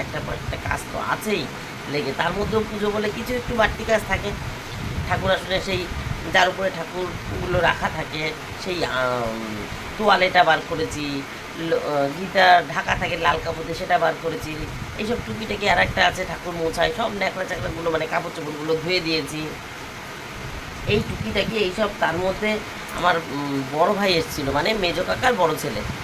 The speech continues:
এসেছিল একজন পেশেন্টকে নিয়ে। কর্তা খাওয়া হয়ে গেছে, দাঁত খোঁচানোর জন্য কাঠি তুলছে। খাসি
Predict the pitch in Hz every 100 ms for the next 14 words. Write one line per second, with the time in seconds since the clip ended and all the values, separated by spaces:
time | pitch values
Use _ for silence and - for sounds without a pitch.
0 | - 170 185 208 220 254 190 156 165 180
1 | 175 196 185 202 185 196 269 - - -
2 | - - - - - 156 190 180 - 165
3 | 170 143 131 127 117 - 190 196 196 196
4 | 208 202 208 233 185 - - 131 - -
5 | - - 110 - - - - - - -
6 | - - - - - - - - - -
7 | 170